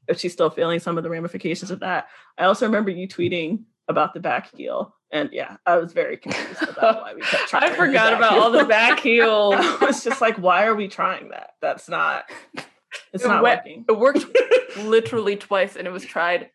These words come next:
Speaker 2: twelve more times, and I was like, "Why are we still doing the back heel?" It worked once, and it re-, and it, like, only worked also the first two times when it, like, caught them off guard. Then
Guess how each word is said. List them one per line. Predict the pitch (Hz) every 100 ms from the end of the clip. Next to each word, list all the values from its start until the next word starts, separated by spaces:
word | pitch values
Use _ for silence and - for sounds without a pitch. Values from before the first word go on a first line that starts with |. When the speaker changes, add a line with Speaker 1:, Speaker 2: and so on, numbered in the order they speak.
| -
Speaker 2:
twelve | - 208 185 190
more | 196 180
times, | 185 185 175 208 240 -
and | 262
I |
was | -
like, | 185 180 - - _ _
"Why | 180 202 220
are | 220
we | 202
still | 208 202 190
doing | 185 175
the | 175
back | 180 202 202
heel?" | 170 151 151 - _ _
It | 196 185
worked | 185 214 208 208
once, | 196 202 -
and | 185
it | 170 170
re-, | 170 190
and | - 185 -
it, |
like, | 196
only | - 185 185
worked | 175 -
also | 196 202
the | 190
first | - 190 -
two | -
times | 208 202 175
when | 175
it, | 143
like, | 151
caught | - 180 180
them |
off | 165 -
guard. | 156 160 165 _ _ _ -
Then | 202 208